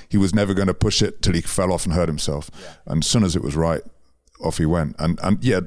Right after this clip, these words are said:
Speaker 1: I mean, his, that was my favourite moment of last year, Red Bull Ring. I mean, he,
Speaker 2: Yeah.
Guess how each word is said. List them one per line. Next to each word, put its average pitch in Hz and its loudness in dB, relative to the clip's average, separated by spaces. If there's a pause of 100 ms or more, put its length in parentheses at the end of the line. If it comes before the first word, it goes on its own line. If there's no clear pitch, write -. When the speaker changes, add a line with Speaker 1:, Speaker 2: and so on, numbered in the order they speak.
Speaker 1:
I 95 0
mean, 101 4
his, 104 2 (280)
that 104 0
was 92 4
my 92 2
favourite 92 0
moment 87 0
of 85 0
last 85 2
year, 85 4
Red 76 0
Bull 76 0
Ring. 67 -4
I 69 -4
mean, 90 4
he, 113 4
Speaker 2:
Yeah. 113 -6